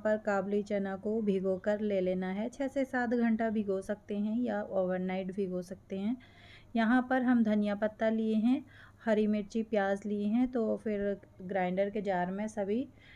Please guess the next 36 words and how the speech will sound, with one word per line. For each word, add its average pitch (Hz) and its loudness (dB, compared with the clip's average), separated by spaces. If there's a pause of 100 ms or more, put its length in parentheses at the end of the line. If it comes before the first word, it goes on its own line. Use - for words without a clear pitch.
(160)
चने 202 4
को 226 2
डाल 185 2
देंगे। 202 0 (200)
मतलब, 226 -2
अम, 214 0
जितना 220 -2
आपका 208 -2
अरेंज 196 -2
होगा 202 0
थोड़ा 208 -2
सा 202 -6
छोड़ेंगे 190 -4
ताकि 196 -6
ग्राइंड 180 -4
हो 202 -6
सके। 220 -6 (560)
यहाँ 226 2
पर 233 2
धनिया 214 2
पत्ता 220 0
डाल 202 2
देंगे 202 0 (1500)
और 233 4
हरी 240 4
मिर्ची 262 4
अपने 254 2
तीखे 220 0
के 233 0
हिसाब 208 0
से 226 -2
डालिएगा, 208 2
हम 233 2
चार 214 0
डाले 202 0
थे। 269 -4